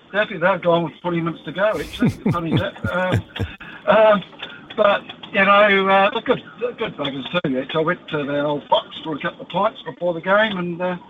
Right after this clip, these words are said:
caught up with a few Aussies there, a bit of banter, and they actually, being a ref, they asked me about that, uh, French call there a couple of weeks back. But, uh, yeah, but,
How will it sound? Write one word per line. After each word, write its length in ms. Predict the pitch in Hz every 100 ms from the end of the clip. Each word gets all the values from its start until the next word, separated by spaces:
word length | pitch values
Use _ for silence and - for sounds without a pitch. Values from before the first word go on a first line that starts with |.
| - - - - -
caught 160 | 175
up 60 | 170
with 160 | 147 -
a 20 |
few 100 | 175
Aussies 380 | 175 180 190 190
there, 160 | 208
a 40 | 185
bit 120 | 165
of 60 | 160
banter, 300 | 196 214 226
and 120 | 214
they 180 | 180 180
actually, 280 | - 156 143 - - - -
being 180 | 202 170
a 60 |
ref, 260 | 160 202 190
they 100 | 160
asked 280 | 170 165 -
me 80 | 151
about 280 | 151 156 -
that, 180 | 151 147 - 156
uh, 160 | 151 147 - - - - - - -
French 280 | 185 185 -
call 220 | 156 156
there 140 | 165 156
a 100 | -
couple 180 | -
of 60 | 160 165
weeks 140 | -
back. 200 | 170 185 - -
But, 300 | 123 - 147
uh, 180 | 151 143 -
yeah, 180 | 185 -
but, 100 | -